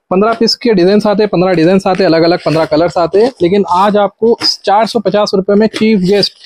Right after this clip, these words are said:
Diptyque का chief guest जो आता है, चार सौ पचास रुपये में आपको मिलने वाला है। ची-, और Diptyque का Miss India जो छब्बीस piece का bag आता है, वो तीन सौ पचास रुपये में मिलने वाला है, ठीक है। Confuse मत होइए कि दोनों Diptyque है तो सौ रुपये का क्यों फ़र्क है,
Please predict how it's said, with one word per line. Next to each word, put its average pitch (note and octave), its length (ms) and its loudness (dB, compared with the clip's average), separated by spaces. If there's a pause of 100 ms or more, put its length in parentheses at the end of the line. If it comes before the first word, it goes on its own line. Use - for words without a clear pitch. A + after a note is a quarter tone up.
(360)
Diptyque F#3+ 320 -2
का A3 120 -2
chief G#3+ 240 0
guest F#3 240 0
जो G3 140 2
आता F3 280 0
है, G3+ 80 2
चार E3+ 240 -2
सौ F3+ 120 -4
पचास G3 340 -2
रुपये F#3+ 200 0
में F#3+ 80 2
आपको F3+ 200 -4
मिलने E3+ 240 2
वाला E3 240 2
है। G3+ 140 0 (240)
ची-, - 340 -2
और F#3+ 320 0
Diptyque F3 360 -2
का G#3+ 100 -2
Miss F#3+ 200 0
India G#3+ 240 2
जो A3 100 0
छब्बीस G#3 340 -2
piece A3 160 -4
का G#3+ 100 -2
bag F3+ 180 0
आता F3 180 0
है, G#3+ 60 2
वो A3+ 100 0
तीन A#3 220 0
सौ A3 120 -2
पचास F#3 300 -2
रुपये F3+ 200 0
में F3 80 2
मिलने D3+ 180 0
वाला C3+ 220 0
है, B2+ 80 -6 (360)
ठीक F3 180 -2
है। A#3 60 2 (240)
Confuse G#3+ 340 0
मत G#3+ 180 0
होइए A3+ 220 2
कि A3+ 120 -2
दोनों F#3+ 280 2
Diptyque F#3 380 -2
है G#3 220 0
तो G3 180 -2
सौ F3 140 -2
रुपये F3+ 200 0
का F#3+ 80 0
क्यों F3+ 200 0
फ़र्क F3 260 -2
है, A#3+ 100 0